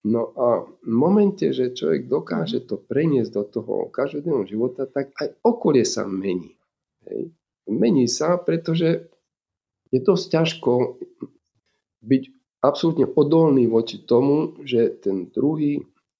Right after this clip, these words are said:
rieši veci lepšie ako predtým. Sú prípady, keď to nevie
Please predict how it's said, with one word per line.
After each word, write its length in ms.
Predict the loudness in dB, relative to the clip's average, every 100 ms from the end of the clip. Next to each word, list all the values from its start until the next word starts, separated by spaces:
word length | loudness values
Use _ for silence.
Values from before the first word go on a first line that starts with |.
| -8 -8 -6 -10 -14 _ _ _ _ _ _ _ -6
rieši 300 | -4 -4 -2
veci 340 | -2 -2 -2 -2 -2 _ _ _ _ _ _ _ _ -20 _ _
lepšie 240 | -4 0 -2
ako 120 | 0
predtým. 400 | -2 -2 -8 -20 _ _ _ _ _ _ _ _ _ _ -12
Sú 240 | 0 2
prípady, 560 | 4 2 2 -6 -2 -2
keď 160 | 0 -2
to 80 | -2
nevie 320 | 0 0 -2